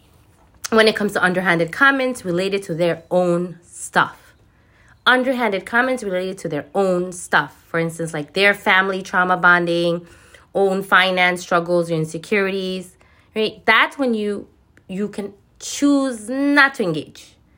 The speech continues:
right? So you don't wanna play into or reinforce their o-, old unhealed traumas. So just,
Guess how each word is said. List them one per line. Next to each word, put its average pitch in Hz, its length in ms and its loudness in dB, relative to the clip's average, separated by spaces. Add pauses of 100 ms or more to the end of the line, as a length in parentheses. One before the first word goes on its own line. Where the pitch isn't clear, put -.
(300)
right? 240 320 2 (180)
So - 160 -8
you 220 100 0
don't 269 140 4
wanna 254 180 4
play 240 280 0
into 208 400 -2
or 175 180 -4
reinforce 196 600 -2
their 170 200 -2
o-, 220 260 -2
old 190 360 -2
unhealed 170 440 -4
traumas. - 640 -2 (760)
So - 120 -20
just, - 400 -10